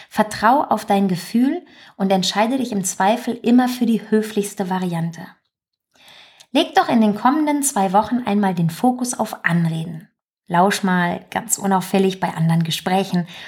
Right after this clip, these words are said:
und stell auch deine eigene Einstellung mal auf den Prüfstand.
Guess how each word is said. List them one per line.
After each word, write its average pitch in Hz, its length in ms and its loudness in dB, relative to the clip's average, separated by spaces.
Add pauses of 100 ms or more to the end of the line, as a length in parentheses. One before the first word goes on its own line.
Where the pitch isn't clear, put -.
(340)
und 208 140 2
stell 277 240 4
auch - 140 0
deine 226 360 2
eigene 262 340 2
Einstellung 190 480 -4
mal 170 140 -4
auf 180 160 -10
den 180 160 -2
Prüfstand. - 680 -10